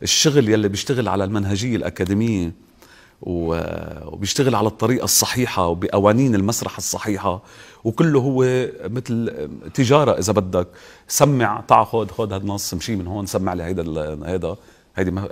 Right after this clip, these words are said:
هيدي ما، مش موجودة بهالمسرحية. أما خد هيدا الدور، آه، بدهم يعملوا شو، بيجوا بيحضروا العالم، أوكي، إذا بتضحك ببسطوا، إذا ما بتضحك ما انبسطوا. يعني ما بعرف قديش صار معيار المسرح، آه،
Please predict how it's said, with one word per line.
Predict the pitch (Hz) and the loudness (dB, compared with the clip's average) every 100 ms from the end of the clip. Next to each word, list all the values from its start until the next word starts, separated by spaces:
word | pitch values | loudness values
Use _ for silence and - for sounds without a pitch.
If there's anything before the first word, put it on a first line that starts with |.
| - | -6
هيدي | 87 92 | -4 -2
ما، | 95 95 | -4 -6
مش | 95 - | -6 -6
موجودة | 90 98 | -4 -4
بهالمسرحية. | 80 76 76 - - 73 - _ _ _ - - - - - | -4 -6 -8 -12 -12 -14 -16 _ _ _ -20 -20 -20 -4 2
أما | 113 107 | 4 4
خد | 127 107 | 6 6
هيدا | 101 95 | 6 2
الدور، | 87 98 104 - - - | 2 0 0 -4 -20 -10
آه، | - 95 90 | 0 2 2
بدهم | 98 120 113 | 2 2 2
يعملوا | 120 98 98 | 0 -2 -4
شو، | - 98 95 110 | -2 0 0 -4
بيجوا | 123 127 120 | -6 -6 -4
بيحضروا | 104 101 90 | 0 0 0
العالم، | 98 110 107 | -2 -2 -4
أوكي، | - - | -4 -2
إذا | 98 | -2
بتضحك | 92 92 117 98 92 | -2 0 -2 -2 -6
ببسطوا، | 87 101 - - | -4 -2 -2 -6
إذا | 85 | -6
ما | 90 | -6
بتضحك | 101 95 - 87 | -6 -6 -6 -6
ما | 92 | -4
انبسطوا. | 90 95 - 85 110 - - - - | -4 -4 -4 -6 -8 -12 -20 -20 -8
يعني | 92 98 95 - - - - | -2 0 -2 -6 -20 -20 -16
ما | - 95 151 | -6 -2 4
بعرف | 165 156 139 | 4 4 2
قديش | 117 117 139 | -4 0 0
صار | - 131 | 2 2
معيار | 127 107 127 135 | 2 2 2 4
المسرح، | 113 113 135 - 95 - - - - - - _ - | 2 2 0 -2 -4 -6 -12 -16 -20 -20 -20 _ -8
آه، | 92 92 85 82 78 71 | -4 -4 -4 -6 -8 -10